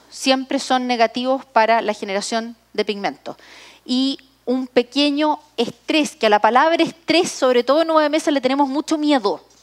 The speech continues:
Pensamos que el estrés es algo malo. Eh,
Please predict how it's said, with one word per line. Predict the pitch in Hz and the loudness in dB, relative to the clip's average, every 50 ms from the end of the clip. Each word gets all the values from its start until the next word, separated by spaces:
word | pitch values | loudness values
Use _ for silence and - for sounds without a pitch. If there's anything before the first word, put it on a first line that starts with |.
| _ _ _ _ _ _ _ _ _ _ _ _ _ | _ _ _ _ _ _ _ _ _ _ _ _ _
Pensamos | 220 214 - 294 269 277 - | -4 0 2 2 2 2 2
que | 285 | 0
el | 240 254 | 0 0
estrés | 262 - 302 277 285 | 0 2 2 4 4
es | 277 277 | 4 4
algo | 277 277 277 262 269 262 | 2 2 2 2 2 2
malo. | 277 277 240 202 160 160 - _ _ _ _ _ _ - - - - - - - - - - - - _ _ | 2 2 2 0 -4 -6 -8 _ _ _ _ _ _ -20 -20 -20 -20 -20 -20 -20 -20 -20 -20 -20 -20 _ _
Eh, | - - 214 202 202 196 196 190 185 - | -2 0 2 4 4 2 2 0 -2 -6